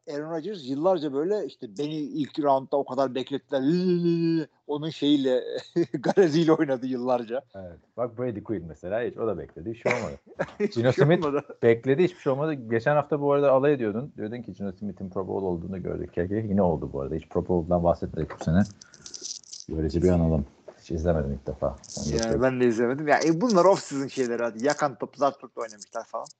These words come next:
Speaker 2: Abi o zaman geri dönelim konumuza. Koşu diyorduk. Green Bay Packers maçında bak açtım şimdi hatırlayalım diye. Aa, yüz sekiz yard koştu. Takımın bir numaralı koşusu. Bir, bir cızırtılar geliyor arkadan ha. Ee, yüz sekiz yard koştu.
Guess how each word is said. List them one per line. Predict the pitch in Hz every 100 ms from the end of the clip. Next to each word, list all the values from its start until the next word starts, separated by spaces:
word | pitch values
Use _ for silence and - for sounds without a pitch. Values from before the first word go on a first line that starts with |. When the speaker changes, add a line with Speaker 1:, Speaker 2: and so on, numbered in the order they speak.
| _ _ _ _ _
Speaker 2:
Abi | 120 131 156
o | - 131
zaman | 151 165 175
geri | 143 151 185
dönelim | 165 127 127 - -
konumuza. | 120 120 110 101 135 156 156 _ -
Koşu | - 131 175 165
diyorduk. | 127 139 156 - - 104
Green | 127 143
Bay | 147
Packers | 151 151 147 135
maçında | 117 131 127
bak | 120 113 -
açtım | 120 - 139
şimdi | 120 113 107 - 110
hatırlayalım | 117 113 104 107 110 104
diye. | 104 135 139 - _ _
Aa, | - 95 95 92
yüz | 101 113
sekiz | - 113 127 107
yard | 98 95
koştu. | 98 87 - 120
Takımın | 95 92 92 107 113 101
bir | 98
numaralı | 92 90 87
koşusu. | - 85 - - 87
Bir, | - -
bir | 98 - -
cızırtılar | 104 101 101 107 104
geliyor | 95 82
arkadan | 80 78 78
ha. | 76 76 _ - _ - -
Ee, | 50 50 50 50 - -
yüz | 98 107 -
sekiz | 139 170 139
yard | 113 -
koştu. | 85 - -